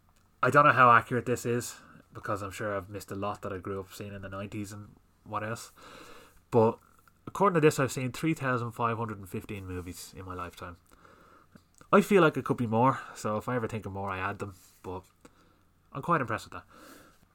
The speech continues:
So yeah, that's my Letterboxd page. I'd recommend actually getting the app too. It's, uh, if you're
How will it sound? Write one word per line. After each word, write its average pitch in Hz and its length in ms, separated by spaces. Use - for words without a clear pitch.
So - 120
yeah, 143 100
that's 143 200
my 151 80
Letterboxd 123 420
page. 104 260
I'd 101 120
recommend 127 360
actually 110 220
getting 101 160
the 95 100
app 101 200
too. 101 220
It's, 98 120
uh, 107 80
if 110 440
you're 104 240